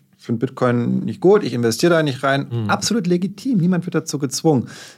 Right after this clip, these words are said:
Speaker 1: Was ich problematisch finde, ist, wenn sich zwei Herren hinstellen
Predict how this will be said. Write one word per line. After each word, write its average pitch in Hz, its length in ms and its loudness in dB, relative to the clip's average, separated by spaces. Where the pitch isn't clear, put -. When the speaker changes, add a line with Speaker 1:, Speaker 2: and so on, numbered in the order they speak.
Speaker 1:
Was 139 180 2
ich 160 80 0
problematisch 127 580 2
finde, 139 200 -2
ist, 123 200 -6
wenn 120 120 0
sich 113 140 -6
zwei 113 160 -6
Herren 123 440 -2
hinstellen 127 720 -2